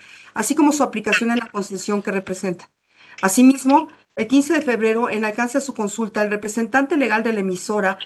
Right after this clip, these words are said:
abundó sobre la inapliquiba-, inaplicabilidad de la normativa electoral y la jurisprudencia del Tribunal Electoral a dicha emisora. En sen-, en ese sentido, la consulta contempla los aspectos siguientes.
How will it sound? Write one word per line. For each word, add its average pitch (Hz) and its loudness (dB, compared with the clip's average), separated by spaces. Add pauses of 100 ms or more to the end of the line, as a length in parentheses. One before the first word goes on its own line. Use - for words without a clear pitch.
(240)
abundó 269 2
sobre 294 2
la 226 0
inapliquiba-, 202 -4
inaplicabilidad 208 -2
de 254 2
la 233 2
normativa 202 -2
electoral 202 2 (320)
y 269 -2
la 254 2
jurisprudencia 226 -2
del 226 -4
Tribunal 196 -2
Electoral 190 0
a 185 0
dicha 185 -8
emisora. 170 -8 (480)
En 202 -2
sen-, 196 2
en 214 0
ese 214 0
sentido, 277 6
la 247 4
consulta 240 -2
contempla 226 -4
los 220 -6
aspectos 208 -10
siguientes. 185 -8